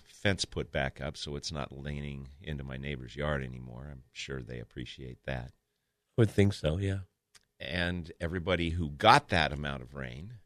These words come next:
Speaker 1: won't have to water this week.
Speaker 2: That's, that's the truth.
Speaker 1: And it is supposed to cool down pretty dramatically very quickly.
Speaker 2: Yeah, no, today's supposed to be hot, and then it, I mean, like, t-,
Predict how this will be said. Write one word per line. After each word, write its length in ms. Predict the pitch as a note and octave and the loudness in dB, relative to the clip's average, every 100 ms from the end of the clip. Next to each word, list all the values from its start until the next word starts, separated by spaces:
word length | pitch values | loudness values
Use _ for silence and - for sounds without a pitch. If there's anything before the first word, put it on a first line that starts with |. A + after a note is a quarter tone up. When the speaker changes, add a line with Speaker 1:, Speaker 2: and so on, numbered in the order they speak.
| _ _ _ | _ _ _
Speaker 1:
won't 180 | D#2 E2 | -2 0
have 180 | D#2 - | -2 -6
to 60 | D#2+ | -6
water 440 | F2 F#2+ F2 C#2+ _ _ - | -2 -2 -4 -8 _ _ -4
this 220 | C#2+ - | -2 -2
week. 220 | D2 - | -4 4
Speaker 2:
That's, 280 | - E2+ - - | 6 6 2 0
that's 320 | F2 F2+ - | 2 2 -2
the 100 | E2+ | -10
truth. 460 | - G2 D#2+ - _ _ - | 0 2 2 -2 _ _ -2
Speaker 1:
And 220 | E2+ E2+ | 0 2
it 100 | E2+ | 2
is 140 | G#2 | 2
supposed 360 | - - C3 - | 0 -2 -4 -6
to 40 | - | -8
cool 220 | C3 B2 | -2 0
down 180 | A#2+ A2 | 0 0
pretty 180 | A#2+ | -4
dramatically 580 | A2 G#2 G#2 A#2+ G#2 E2 | -4 -2 0 0 -2 -6
very 220 | D#2 E2+ | -2 -2
quickly. 440 | D#2+ - - - - _ _ _ _ _ _ _ G2 | -2 -6 -10 -12 -20 _ _ _ _ _ _ _ 6
Speaker 2:
Yeah, 180 | E2+ | 8
no, 140 | E2 E2+ | 8 4
today's 320 | - G2+ A2 | 6 8 8
supposed 180 | G#2+ F#2+ | 6 4
to 20 | |
be 80 | F2+ | 8
hot, 200 | E2 F#2+ | 10 10
and 60 | F#2 | 8
then 120 | F#2 | 6
it, 340 | F2+ F2+ F2+ - | 4 2 2 0
I 260 | F2 - F#2 | -10 -2 4
mean, 240 | E2+ F2 - | 4 2 2
like, 240 | F#2+ E2 - | 4 4 4
t-, 100 | G2+ | 2